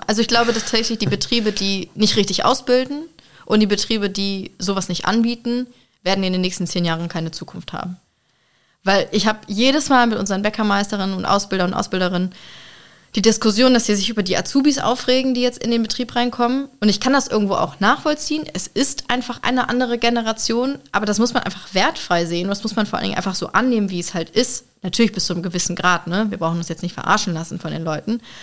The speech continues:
Aber wenn wir die vernün-, wenn wir uns nicht die Zeit investieren, mit den Leuten vernünftig eine Ausbildung zu machen, dann brauchen wir uns auch nicht wundern, wenn wir in zehn Jahren niemanden mehr haben,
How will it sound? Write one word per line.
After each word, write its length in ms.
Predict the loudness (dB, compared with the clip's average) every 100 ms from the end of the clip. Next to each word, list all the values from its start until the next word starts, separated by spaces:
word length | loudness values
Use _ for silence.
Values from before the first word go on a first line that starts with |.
| -18 -20 -2
Aber 520 | 0 4 4 4 0 -4 -20 -20 _ _ _ _ _ _ _ _ _ 0
wenn 160 | 4
wir 80 | 4
die 80 | 4
vernün-, 280 | 6 4 4
wenn 200 | 2 4
wir 120 | 4
uns 140 | 4 2
nicht 140 | 2
die 60 | 2
Zeit 200 | 0 0
investieren, 400 | 0 2 4 4
mit 120 | 2
den 80 | 2
Leuten 240 | 2 2
vernünftig 380 | 0 0 2 0
eine 100 | 2
Ausbildung 360 | 2 0 -6 -6
zu 120 | -4
machen, 160 | -2 -2
dann 100 | -2
brauchen 160 | 0 0
wir 40 |
uns 120 | 0
auch 80 | 0
nicht 200 | 0 2
wundern, 340 | 4 4 4 0
wenn 120 | -4
wir 80 | -4
in 80 | -4
zehn 220 | -4 -4
Jahren 140 | -4
niemanden 320 | -4 -6 -4 -4
mehr 180 | -4
haben, 320 | -4 -6 -8